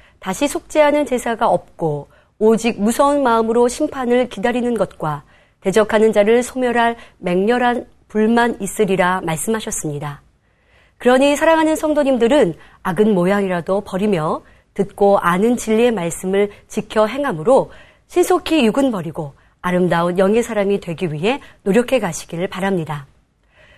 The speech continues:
고린도전서 구 장 십일 절에 우리가 너희에게 신령한 것을 뿌렸은즉 너희 육신의 것을 거두기로 과하다 하겠느냐 하신 말씀처럼 믿음이 있다고 한다면 육신의 것을 버리는 것이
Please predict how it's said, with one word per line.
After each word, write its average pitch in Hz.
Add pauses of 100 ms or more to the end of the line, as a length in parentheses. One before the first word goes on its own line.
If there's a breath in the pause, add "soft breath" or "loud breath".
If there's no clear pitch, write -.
(160 soft breath)
고린도전서 311
구 254
장 262
십일 311
절에 185 (320 soft breath)
우리가 220
너희에게 190
신령한 311
것을 262
뿌렸은즉 247 (360 soft breath)
너희 208
육신의 262
것을 240
거두기로 196 (520 soft breath)
과하다 208
하겠느냐 254
하신 254
말씀처럼 180 (440 soft breath)
믿음이 247
있다고 240
한다면 214 (360 soft breath)
육신의 214
것을 196
버리는 196
것이 262